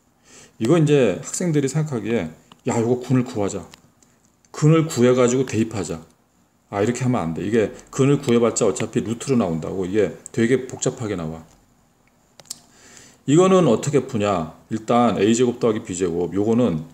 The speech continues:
곱셈 공식 변형. 굉장히 중요한 거 있지. A제곱 더하기 B제곱은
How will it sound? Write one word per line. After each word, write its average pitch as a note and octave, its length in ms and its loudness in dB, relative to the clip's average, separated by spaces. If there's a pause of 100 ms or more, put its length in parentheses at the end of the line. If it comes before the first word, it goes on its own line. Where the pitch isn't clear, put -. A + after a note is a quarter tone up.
(640)
곱셈 D3 340 0
공식 B2+ 280 0
변형. E2 360 -12 (1200)
굉장히 D3+ 380 0
중요한 A2+ 320 -2
거 F#2 100 -2
있지. E2+ 220 -6
A제곱 A2+ 640 0
더하기 G#2 540 0
B제곱은 G2+ 1000 -4